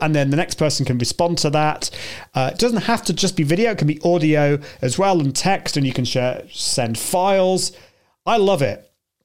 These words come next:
And so, if you want to find out more about Volley, if you want to join my community, all you need to do is go to confident dot live forward slash community. Confident dot live forward slash community. It is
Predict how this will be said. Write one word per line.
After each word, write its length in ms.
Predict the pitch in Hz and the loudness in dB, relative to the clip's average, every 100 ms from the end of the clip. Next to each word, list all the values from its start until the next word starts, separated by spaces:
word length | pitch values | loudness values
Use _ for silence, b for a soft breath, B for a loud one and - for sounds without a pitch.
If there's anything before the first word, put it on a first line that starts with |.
| _ _ - | _ _ -4
And 120 | 139 | -2
so, 420 | - 240 190 113 - | 2 2 2 0 0
if 240 | 190 185 | 0 2
you 480 | 180 269 233 143 131 | 2 4 4 2 2
want 560 | 135 170 160 156 - - B _ | 2 0 0 -2 -4 -6 B _
to 100 | - | -6
find 240 | - 143 | 0 0
out 100 | 123 | 0
more 360 | 123 190 285 247 | 2 2 4 2
about 260 | 143 127 123 | 2 0 0
Volley, 380 | 123 120 123 | 0 2 0
if 120 | 127 170 | 0 0
you 120 | 196 | 2
want 100 | 175 | 0
to 60 | |
join 200 | 147 165 | 2 2
my 200 | 147 139 | 2 0
community, 760 | 135 143 226 247 - 143 147 - B B B | 0 0 2 0 0 0 0 -2 B B B
all 100 | 240 | 0
you 100 | 262 | 0
need 100 | 254 | 2
to 80 | 233 | 0
do 20 | |
is 100 | 226 | 0
go 140 | 214 | 0
to 140 | 208 180 | 0 0
confident 680 | - - 247 226 208 190 | -2 -2 0 0 0 -2
dot 240 | - 156 160 | 0 -2 2
live 320 | 151 143 143 | 2 2 0
forward 260 | - 190 196 | -2 -2 0
slash 260 | 160 151 | -2 -2
community. 600 | - 165 214 196 - 123 | -2 0 0 0 0 -2
Confident 460 | 117 - 226 233 202 | 0 -2 0 0 0
dot 160 | 185 | 0
live 180 | 170 151 | 2 0
forward 240 | 151 147 147 | 0 0 0
slash 240 | 147 143 | 0 -2
community. 500 | - 135 135 135 131 B B - | 0 0 0 0 -2 B B -4
It 180 | 285 294 | 0 0
is 140 | 254 | -2